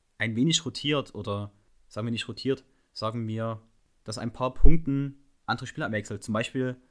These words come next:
hätte ich einen Quadro für Meier gebracht, zum Beispiel. Oder auch im Mittelfeld. Ich hätte auch einen Stark mal wieder gerne in der Startelf gesehen. Nach seiner Schulterverletzung ist er ja leider nur auf der Bank bisher.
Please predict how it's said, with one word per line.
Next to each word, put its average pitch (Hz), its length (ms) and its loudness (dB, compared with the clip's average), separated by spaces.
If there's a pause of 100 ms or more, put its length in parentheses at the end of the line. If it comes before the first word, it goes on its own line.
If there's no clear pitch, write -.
(200)
hätte 123 180 -8
ich - 120 -6
einen 120 120 -6
Quadro 127 340 -2
für - 120 -12
Meier 117 300 -2
gebracht, - 360 -14
zum 95 140 -14
Beispiel. 90 460 -16 (480)
Oder 104 160 -2
auch 110 120 -2
im 117 60 -6
Mittelfeld. 127 380 -6
Ich 104 120 -6
hätte 123 120 -2
auch - 80 -4
einen 107 120 -6
Stark 139 280 0
mal 131 100 -6
wieder 101 380 -10 (180)
gerne 104 200 -8
in 95 40 -8
der 98 100 -12
Startelf 104 400 -6
gesehen. 95 420 -14 (420)
Nach 107 100 -6
seiner 107 220 -8
Schulterverletzung 127 640 -8
ist 104 160 -14
er 113 60 -10
ja 113 80 -6
leider 110 480 -8 (180)
nur 127 180 -2
auf 123 100 -4
der 120 80 -12
Bank 117 200 -6
bisher. 92 360 -6